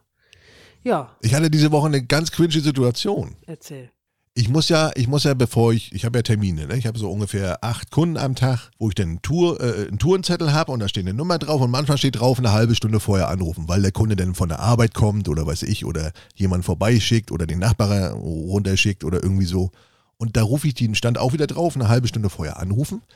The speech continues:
Speaker 2: Dann rufe ich da an, dann geht ein Mann ran, ne? Ein Mann und sagt, ja, meine Frau ist zu Hause. Ich so, alles klar, zwanzig Minuten bin ich da. Dann komme ich da an,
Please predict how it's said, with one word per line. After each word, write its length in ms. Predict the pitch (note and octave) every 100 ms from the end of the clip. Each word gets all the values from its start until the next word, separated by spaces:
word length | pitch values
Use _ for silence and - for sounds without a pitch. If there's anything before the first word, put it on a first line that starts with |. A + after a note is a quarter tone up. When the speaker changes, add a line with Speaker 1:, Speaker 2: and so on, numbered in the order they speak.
| _ _ -
Speaker 2:
Dann 100 | G2+
rufe 220 | C3+ B2+
ich 80 | -
da 140 | G#2
an, 200 | - C#3
dann 100 | C#3+
geht 160 | B2 -
ein 140 | G2
Mann 280 | F2+ F2 F#2
ran, 340 | F#2+ B2 A#3 B3+ - _ _
ne? 200 | B2+ A3+ - _ _ -
Ein 140 | E2
Mann 240 | E2 D3+ G3
und 120 | C#3
sagt, 240 | C3+ A2
ja, 460 | G#2 B2 D3+ E3+ D3 _ -
meine 300 | G2+ G#2 F#2
Frau 480 | - G#2 B2+ C#3+ - _ _ _ -
ist 280 | B2 -
zu 180 | C3 G#2
Hause. 440 | F2 E2 D2 - - _
Ich 100 | -
so, 100 | -
alles 260 | - B1+ -
klar, 460 | C3 D3 C#3+ C#3+ - _ _ _ _ _ _ _ _
zwanzig 300 | A#2+ B2 G#2
Minuten 320 | G#2+ A#2 A#2+
bin 100 | G2+
ich 100 | G2
da. 260 | - C2 - - _ _ _ _ _ _ _ -
Dann 120 | G#2
komme 240 | B2+ C3
ich 100 | A2
da 140 | - E2+
an, 340 | - D#2+ C3